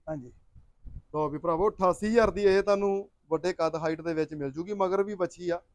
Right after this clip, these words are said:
Speaker 1: ਮਗਰ ਵੱਛੀ
Speaker 2: ਸੋ
Speaker 1: ਆ।
Speaker 2: ਅੱਗੇ ਦੋ ਬਣ ਜਾਣੀਆਂ ਕਰਮਾਂ ਵਾਲੇ, ਕੋਈ ਵੀਰ ਲੈ
Speaker 1: ਹਾਂਜੀ,
Speaker 2: ਜੂਗਾ,
Speaker 1: ਹਾਂਜੀ।
Speaker 2: ਠੀਕ ਆ ਜੀ।
Speaker 1: ਹਾਂਜੀ।
Speaker 2: ਤੇ ਥਣ ਦੇ ਬਾਅਦ ਸੋਹਣਾ ਕਰਮਾਂ ਵਾਲੀ, ਕੋਈ ਵੀਰ ਅੱਗੇ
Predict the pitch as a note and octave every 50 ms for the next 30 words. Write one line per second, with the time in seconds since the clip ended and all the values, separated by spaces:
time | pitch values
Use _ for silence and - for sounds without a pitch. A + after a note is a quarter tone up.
0 | _ _ _ - C#3+ C#3 C3+ B2+ - - D#3+ D#3+ D#3+ D3 F3 G3 G3 G3 F#3+ -
1 | _ - F3+ E3+ F3 F#3+ F#3 F3 D#3 D3+ D3 D3 D3 D3+ - D#3 C#3 C#3+ C#3+ D3
2 | D3 C#3+ D3+ D3 C#3+ D3 C3 C3 E3 C#3+ C#3+ C#3 C3+ B2 A#2 A#2 C3+ D#3+ E3 F3
3 | D#3+ _ _ _ _ _ - C#3 D#3+ E3 E3 D#3 _ - D#3 D#3+ E3+ F3+ F#3+ G3
4 | G3+ F3+ - D#3 D#3+ F#3 G3+ F#3+ F#3+ F#3 F3+ F3 F3 F3 F3+ - - F#3+ G3+ G3
5 | G#3 G3+ G3+ F#3+ G#3 G#3 G#3 G#3